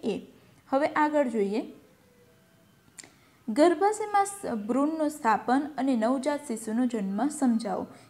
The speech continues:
કે ભ્રૂણનું સ્થાપન થયું, ત્યારબાદ નવજાત શિશુનો જન્મ કેવી રીતે થાય છે. ચલો જોઈએ. ગર્ભાશયમાં ફલિતાંડનું સ્થાપન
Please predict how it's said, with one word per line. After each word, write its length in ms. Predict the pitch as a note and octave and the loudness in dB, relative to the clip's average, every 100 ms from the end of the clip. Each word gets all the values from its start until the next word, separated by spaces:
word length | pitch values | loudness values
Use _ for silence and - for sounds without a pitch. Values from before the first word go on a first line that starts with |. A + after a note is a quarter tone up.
| - | -4
કે 80 | A3+ | -2
ભ્રૂણનું 460 | G3+ A3+ B3 D4 D4 | 2 2 4 2 0
સ્થાપન 440 | D4 B3+ B3 C#4+ | 0 -2 2 0
થયું, 260 | D4 D4 B3 | 4 2 2
ત્યારબાદ 480 | A#3+ A#3 A#3 C4 B3 | 0 0 2 -2 0
નવજાત 540 | A3 A#3+ C4 C4+ C4 C4 | 0 0 0 0 -2 -4
શિશુનો 480 | A#3 A3 A3+ B3 D4 D4+ - - - - - _ - | -8 -6 -2 0 0 -2 -14 -20 -20 -20 -20 _ -10
જન્મ 420 | G#3 G#3+ A3+ C4+ | -2 0 2 0
કેવી 260 | C4 G#3 G3+ | 0 -4 -4
રીતે 240 | G3+ G#3 | -4 -4
થાય 240 | A#3+ - - | -6 -8 -10
છે. 300 | - - B3+ - - - _ - | -10 -14 -18 -20 -20 -20 _ -4
ચલો 240 | D4 C#4 A#3 | 2 2 2
જોઈએ. 300 | A3 G3 G#3 - - - - - - | 0 -6 -8 -14 -20 -20 -20 -16 4
ગર્ભાશયમાં 680 | C4+ C4+ F4+ G4+ G#4 G#4 G4 | 6 8 6 0 -4 -6 0
ફલિતાંડનું 580 | C4 C#4 D#4 E4 E4+ | 2 2 -2 -2 -4
સ્થાપન 440 | E4+ - A3+ A#3+ | -4 -2 0 0